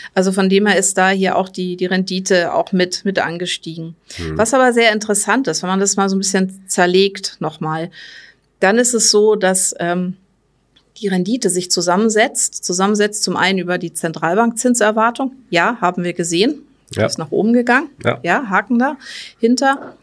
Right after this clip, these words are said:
Speaker 1: Aber es gibt noch einen zweiten Aspekt, der nicht, der sich nicht groß verändert hat, und zwar die Term Premium. Term Premium ist, ist, ähm,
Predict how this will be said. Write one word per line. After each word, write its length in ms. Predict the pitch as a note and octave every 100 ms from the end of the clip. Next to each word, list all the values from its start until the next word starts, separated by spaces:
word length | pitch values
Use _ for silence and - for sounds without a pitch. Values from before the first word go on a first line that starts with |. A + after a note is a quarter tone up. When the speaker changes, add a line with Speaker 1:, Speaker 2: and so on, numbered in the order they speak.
| _
Speaker 1:
Aber 240 | - G#3+ C4
es 100 | B3+
gibt 120 | A#3+
noch 80 | A3+
einen 80 | A3
zweiten 420 | - F#3 G#3 G3+
Aspekt, 680 | D3 - - D#3 - - -
der 100 | F3+
nicht, 420 | G3+ G#3+ - - _ - -
der 80 | G3+
sich 120 | G#3
nicht 160 | A3+ -
groß 200 | A3+ A3
verändert 540 | E3+ G#3+ A3 G3 -
hat, 160 | C#3+ E3+
und 80 |
zwar 160 | E3+ F#3
die 160 | F3+ F3+
Term 280 | G3 G3
Premium. 580 | G3+ F3 E3+ D#3 D#3 E3 _ F#3 -
Term 200 | G3 A3
Premium 380 | - A#3 A#3 G#3+
ist, 240 | G#3 -
ist, 240 | G#3 G3+ -
ähm, 220 | G3